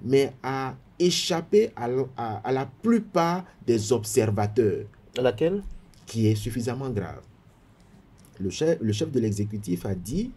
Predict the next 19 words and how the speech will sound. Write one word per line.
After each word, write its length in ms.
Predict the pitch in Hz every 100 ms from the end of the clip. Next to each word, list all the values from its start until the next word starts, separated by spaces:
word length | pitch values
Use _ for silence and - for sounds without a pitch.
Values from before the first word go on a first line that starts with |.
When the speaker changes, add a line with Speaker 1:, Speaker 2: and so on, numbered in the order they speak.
| -
Speaker 1:
que, 280 | 285 370 - - - - - - - -
euh, 320 | 127 131 87 -
euh, 320 | 127 - 107
si 340 | 160 - 269 254
le 180 | 175
parti 600 | - - 147 143 143 190
Les 140 | 160 117
Démocrates 800 | 101 123 123 120 - 135 113 -
continuait 600 | 117 117 107 117 127 117 -
à 100 | 101
faire 200 | 135 127
des 140 | 98
revendications 920 | 92 95 92 92 98 95 101 - 95 101
que 60 | 113
lui 240 | 113 107
considère, 640 | 104 95 - - 107 98 85 - - - -
euh, 280 | 92 85 82 -
peut-être, 440 | 95 - 104 104
euh, 160 | 92